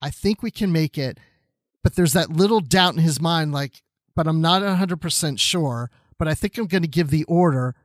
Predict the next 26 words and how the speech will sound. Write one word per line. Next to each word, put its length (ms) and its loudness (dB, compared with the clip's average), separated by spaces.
And 160 0
right 180 2
before 300 0
giving 300 2
the 120 2
order, 380 2
there's 200 0
that 180 -2
moment 400 0
of, 180 -2
like, 300 -4
"Yes, 720 -4
because 360 0
I'm 100 0
about 320 -2
to 80 -6
give 200 -6
the 120 -4
order 420 -6
and 140 -2
I 100 -2
know 320 2
it 80 -4
will 140 -8
work 300 -6
because 560 -4